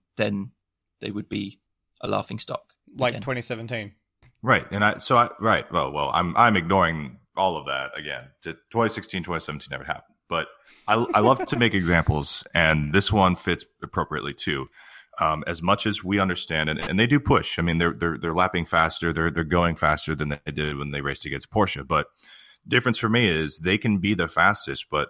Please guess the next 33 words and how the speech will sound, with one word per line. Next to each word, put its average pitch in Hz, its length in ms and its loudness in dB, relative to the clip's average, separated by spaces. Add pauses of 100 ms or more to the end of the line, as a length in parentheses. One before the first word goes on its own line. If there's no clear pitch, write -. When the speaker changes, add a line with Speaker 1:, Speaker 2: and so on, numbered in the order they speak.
Speaker 3:
there's 87 220 -4
not 90 240 2
that 90 160 -2
meter 85 260 -4
stick - 300 -8
to - 80 -16
show 78 280 -2
how, 80 80 -6
just 78 200 -10
how 76 140 0
fast - 360 -4
they 76 220 -4
are. 80 240 -2
So - 180 -8
yeah, 87 220 0
the 73 120 -8
ghost 82 340 -4
of 78 100 -10
Porsche 101 340 -4
will 76 120 -2
always 73 220 -2
exi-, 73 300 -8
exist 95 400 -4
because - 320 -10
there 78 140 -6
is 76 200 -8
no 73 120 -6
other 65 140 -8
competition. 67 640 -6 (580)
My 110 160 4
example 104 480 4
would 90 180 2
be 82 500 2